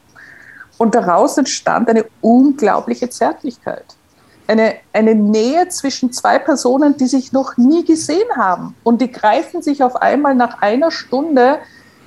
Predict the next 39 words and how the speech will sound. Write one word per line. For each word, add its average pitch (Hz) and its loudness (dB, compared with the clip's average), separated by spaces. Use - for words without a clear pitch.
äh, 123 -2
so 285 2
an, 277 2
als 262 0
ob 240 0
sie - 2
seit, 247 2
ich - -4
weiß 285 0
nicht, 202 0
seit 226 -2
einem 277 2
Jahr 208 2
sich 240 -6
kennen 285 2
und - -2
kuscheln 320 0
miteinander. 262 0
Und 233 2
da 254 2
geht's 262 -4
gar - -2
nicht 302 -4
darum, 247 2
gab 214 -2
es 254 0
Penetration, 277 0
gab 254 0
es 285 -6
Oralsex, 254 -2
gab 233 0
es 254 -2
was 247 -2
weiß 254 -4
ich, 262 -8
das 269 -2
ist 277 -8
vollkommen 339 0
egal. 151 -2